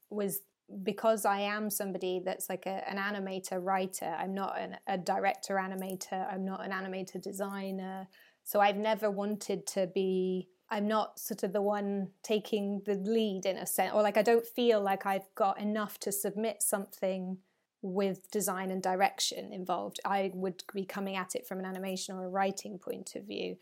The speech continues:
So I, I think before this funding came around, I, I'd taken a back seat from really thinking about applying for it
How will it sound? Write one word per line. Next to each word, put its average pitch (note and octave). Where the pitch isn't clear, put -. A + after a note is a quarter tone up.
So G3+
I, G3
I G3+
think A#3
before F#3+
this B3
funding F3
came F#3
around, F3+
I, G3
I'd G3+
taken A3+
a G3+
back G3
seat -
from G3
really F#3+
thinking A3
about F3+
applying F3+
for F3
it F3